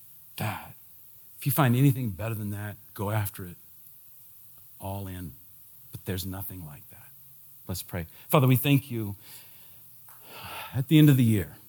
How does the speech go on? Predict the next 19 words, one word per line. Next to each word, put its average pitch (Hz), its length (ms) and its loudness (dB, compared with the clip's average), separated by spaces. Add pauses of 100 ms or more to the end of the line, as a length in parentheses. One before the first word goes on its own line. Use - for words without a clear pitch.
(320)
what 135 200 -4
you 143 60 4
have 117 100 2
done. 95 200 -12 (640)
In 131 120 4
the 123 60 8
middle 147 260 10
of 131 100 6
all 127 100 6
the 120 80 -4
darkness, 120 560 -4 (300)
we 143 80 8
see 170 240 4
light 131 480 6 (640)
in 165 220 6
all 170 320 4
sorts 127 280 -4
of 110 120 -14
places. - 520 -16